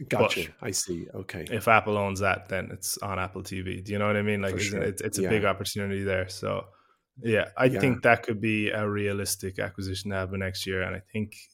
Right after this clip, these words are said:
Speaker 2: Disney might need some cash, and they're looking
Speaker 1: Yeah.
Speaker 2: at a lot of different routes. Maybe that's where they
Speaker 1: Yeah.
Speaker 2: get their best offer.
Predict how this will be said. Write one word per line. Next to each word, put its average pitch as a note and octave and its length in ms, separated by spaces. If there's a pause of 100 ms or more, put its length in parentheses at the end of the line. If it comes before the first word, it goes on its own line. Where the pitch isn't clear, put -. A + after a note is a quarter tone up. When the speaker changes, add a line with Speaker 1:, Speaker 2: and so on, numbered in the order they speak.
(160)
Speaker 2:
Disney G2+ 320
might G2 220
need G#2 160
some G2+ 120
cash, - 480
and G#2 360
they're G#2+ 160
looking G#2 480 (180)
Speaker 1:
Yeah. A2+ 380 (420)
Speaker 2:
at G#2+ 100
a G#2+ 60
lot G#2+ 200
of G#2+ 60
different A2 280
routes. - 580 (140)
Maybe G#2+ 300
that's G#2 340
where G#2+ 140
they G#2 100
Speaker 1:
Yeah. G#2 40
Speaker 2:
get G2+ 140
their G#2+ 120
best G#2+ 220
offer. G#2+ 320